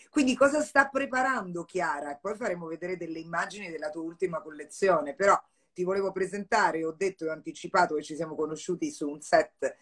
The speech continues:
romano e poi da lì c'è stata una bellissima evoluzione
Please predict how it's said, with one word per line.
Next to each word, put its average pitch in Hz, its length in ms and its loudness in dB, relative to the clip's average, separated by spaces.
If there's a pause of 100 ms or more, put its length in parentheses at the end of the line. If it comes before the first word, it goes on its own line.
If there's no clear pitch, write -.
(200)
romano 175 800 4
e 277 100 0
poi 180 140 0
da 233 100 0
lì 202 220 -2
c'è 202 180 -4
stata 143 260 -4
una 156 140 -6
bellissima 170 560 -4
evoluzione 160 720 0